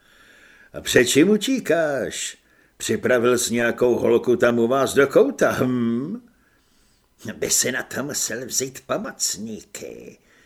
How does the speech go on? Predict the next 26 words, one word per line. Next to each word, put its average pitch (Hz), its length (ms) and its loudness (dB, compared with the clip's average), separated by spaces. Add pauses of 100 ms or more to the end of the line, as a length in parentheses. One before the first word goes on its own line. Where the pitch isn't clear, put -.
(240)
zabručel 175 640 -4
desátník 190 720 -8
pohrdavě. - 640 -12 (640)
Má 143 120 -4
hlas 156 380 -2
jak - 240 -8
konipás, 143 840 -4
vždyť - 360 -2
ještě - 360 -2
nemutoval. 85 1000 -6 (1160)
Poli 165 220 4
cítila, 214 580 -4
jak 214 220 -4
se 202 120 -4
začíná 202 540 -4
červenat, 170 680 -10 (240)
ale 151 200 -2
konec 226 360 0
konců 262 680 -2
mladý 196 520 -4
Oliver 208 520 -6
by 196 180 -8
se 214 200 -10
taky 214 340 -12
červenal, 76 720 -14
ne? 117 280 -14